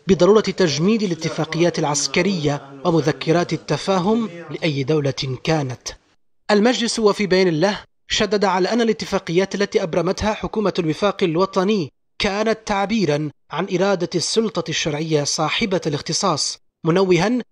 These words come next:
إلى أن هذه الاتفاقيات محصنة من المساس بها وفقًا لمخرجات الحوار السياسي إلى حين اختيار سلطة تنفيذية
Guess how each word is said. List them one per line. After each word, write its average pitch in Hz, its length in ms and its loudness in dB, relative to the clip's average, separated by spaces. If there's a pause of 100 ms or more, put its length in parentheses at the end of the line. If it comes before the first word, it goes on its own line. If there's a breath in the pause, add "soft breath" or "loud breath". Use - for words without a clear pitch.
(160)
إلى 190 140 4
أن 214 180 0
هذه 214 400 2
الاتفاقيات 196 840 0
محصنة 208 840 -2
من 170 280 0
المساس 156 460 -2
بها 165 360 -2 (300)
وفقًا 190 240 -2
لمخرجات 160 560 0
الحوار 170 320 0
السياسي 170 640 -2 (280)
إلى 190 140 2
حين 262 220 0
اختيار 185 420 2
سلطة 190 540 0
تنفيذية 175 640 0